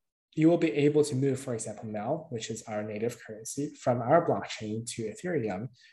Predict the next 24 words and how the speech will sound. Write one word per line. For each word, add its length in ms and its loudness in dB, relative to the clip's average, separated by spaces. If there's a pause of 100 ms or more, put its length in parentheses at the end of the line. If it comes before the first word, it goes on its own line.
(380)
wrapped 340 4
as 120 -2
an 100 -8
E 60 -4
R 100 -4
C 160 -4
twenty 280 -4
contract. 640 -14 (280)
But 100 6
then 140 6
the 80 8
wrapping 420 4
contract 720 -6 (420)
isn't 360 4
actually 360 -2
controlled 600 2
by 100 0
a 100 -6
trusted 360 -10
party 260 -2
or 140 -4
oracle. 560 -4 (360)
Instead, 800 2
um, 380 -6